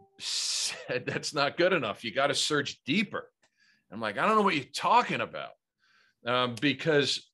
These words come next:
I never really explored why. I mean, to be honest, the reason why I got into chiropractic was, um, I had decided I wanted to work for myself,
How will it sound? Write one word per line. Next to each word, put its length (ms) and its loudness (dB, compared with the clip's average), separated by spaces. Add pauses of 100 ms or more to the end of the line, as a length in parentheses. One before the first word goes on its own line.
(200)
I 140 0
never 280 2
really 400 0
explored 800 -4 (100)
why. 460 -2 (380)
I 40 -10
mean, 140 -2
to 80 -4
be 160 4
honest, 460 4
the 80 -4
reason 480 -2
why 300 2
I 100 2
got 240 -2
into 180 -6
chiropractic 920 -2
was, 480 -4
um, 400 -2
I 140 -2
had 140 -2
decided 500 -2
I 60 0
wanted 260 -4
to 60 -2
work 280 -2
for 120 -6
myself, 480 -10